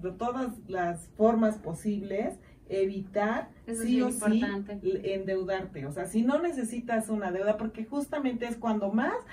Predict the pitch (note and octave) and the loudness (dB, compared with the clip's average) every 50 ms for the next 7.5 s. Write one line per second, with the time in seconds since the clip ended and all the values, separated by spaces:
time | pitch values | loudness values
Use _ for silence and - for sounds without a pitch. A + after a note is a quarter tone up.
0 | - - - - - A#3+ B3+ C4 D4 C#4+ C#4 A#3+ A3 G3+ G#3 G#3+ G#3+ - G3+ G3+ | -18 -18 -12 -6 -2 -2 0 0 0 0 0 -2 -2 -2 -2 -4 -4 -4 -6 -8
1 | G3 G3 F3 D#3+ D#3+ - G#3 G#3+ A#3+ B3 A#3+ - C4+ C4 A#3 G#3+ G#3 G#3 A3 A#3+ | -6 -6 -6 -6 -4 -4 -2 -2 -2 -2 -2 -2 -2 0 0 0 0 2 0 0
2 | A3+ A3+ A3 G#3 G3 G#3 G#3 G3+ A3 G#3 - G3+ F#3+ F#3+ G3 G3 G3 - - - | 2 0 0 0 0 0 0 0 -4 -6 -4 -2 0 0 0 -2 -4 -6 -8 -14
3 | - - A3+ D4 D4 F#4 F#4 F4+ E4 - C4+ D4+ D4+ - A#3+ A3+ D#4+ E4 B3 G#3+ | -4 0 2 2 4 4 2 2 2 4 6 6 6 6 8 10 12 12 12 10
4 | G#3+ A3 G#3+ A3 A3+ A#3 A#3 A#3+ B3 B3+ B3+ - - - - - B3+ C#4 C#4+ - | 6 6 6 6 6 4 2 0 -2 -2 -4 -6 -14 -16 -6 0 0 2 2 2
5 | D#4+ D#4+ D#4 D#4 D#4 D#4 D4+ C#4+ B3+ A3+ A3 G3+ G3+ G#3 G#3 G3+ G3 G3 G3 G3 | 0 0 2 4 4 6 6 6 6 6 2 2 2 2 0 2 0 0 0 0
6 | F#3 - - G#3+ A3 A3+ A#3 A#3 A#3 A3+ A#3 - A#3 A3+ A#3 A#3 G#3+ - G3+ F#3 | -2 -2 -2 0 2 2 2 2 0 0 0 0 0 0 0 -2 -2 -2 -2 -4
7 | E3+ G3 G3+ F#3+ F#3+ G#3 G#3+ A3+ A#3+ B3 | -4 -4 -6 -2 2 2 4 4 2 0